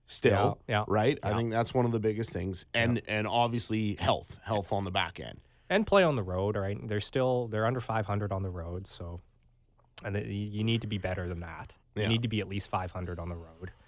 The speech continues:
Speaker 1: So,
Speaker 2: Uh,
Speaker 1: coming up on Saturday, they have their last game before they go on this roadie, but this roadie is pretty winnable in a lot of cases
Speaker 2: You think so?
Speaker 1: against some of these teams. Yeah.
Speaker 2: Okay.
Speaker 1: Buffalo's not in a position right now where they're gonna be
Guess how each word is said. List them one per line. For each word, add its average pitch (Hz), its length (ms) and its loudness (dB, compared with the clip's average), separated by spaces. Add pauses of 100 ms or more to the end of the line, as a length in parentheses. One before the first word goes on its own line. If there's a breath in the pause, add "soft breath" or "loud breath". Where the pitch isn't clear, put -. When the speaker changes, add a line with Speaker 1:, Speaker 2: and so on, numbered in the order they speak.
Speaker 1:
So, 160 480 6
Speaker 2:
Uh, 151 100 -2 (300)
Speaker 1:
coming 156 260 2
up 160 140 4
on 160 140 4
Saturday, 123 680 2
they 117 220 0
have 117 180 2
their 110 140 0
last 104 300 0
game 104 180 -2
before 101 280 -4
they 98 100 -2
go 98 320 0
on 104 100 0
this 92 200 -4
roadie, 98 640 0
but 113 140 -2
this 101 160 -4
roadie 113 520 0
is 95 100 -6
pretty 170 340 -2
winnable 120 720 -2
in 98 120 -6
a 101 60 -4
lot 95 220 -2
of 98 100 -6
cases 101 240 -4
Speaker 2:
You 107 60 0
think 175 140 2
so? - 140 4
Speaker 1:
against 95 200 0
some 92 140 -6
of 87 40 -6
these 85 200 -8
teams. - 320 -10
Yeah. 120 100 -2
Speaker 2:
Okay. 113 260 -2 (140)
Speaker 1:
Buffalo's 175 460 6
not 170 180 6
in 170 80 4
a 165 60 2
position 131 400 0
right 117 180 2
now 101 200 0
where 101 120 0
they're 101 140 -2
gonna 98 180 -4
be 95 240 -6